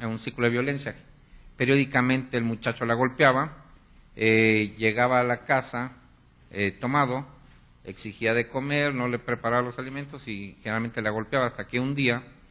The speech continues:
eh, de que él queda de llevarla a la feria de Coatepec, incumple, llega tomado, le pide de comer, no,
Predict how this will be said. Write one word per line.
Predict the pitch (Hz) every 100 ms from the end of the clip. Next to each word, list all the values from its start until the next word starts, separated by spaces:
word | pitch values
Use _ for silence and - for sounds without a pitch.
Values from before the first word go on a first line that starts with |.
| - - - - -
eh, | 110 110 107 107 104 104 98 90 73 - - - - - _ _ _ _ -
de | 117 -
que | 143
él | 147
queda | 165 170 143
de | 123
llevarla | 113 131 131
a |
la | 110
feria | - 123 120
de |
Coatepec, | 127 131 127 151 147 -
incumple, | 117 113 113 160 165 156 147
llega | 117 113 -
tomado, | 135 160 151 143 143
le | 104
pide | - 117 123
de | 123
comer, | 139 147 147
no, | 131 113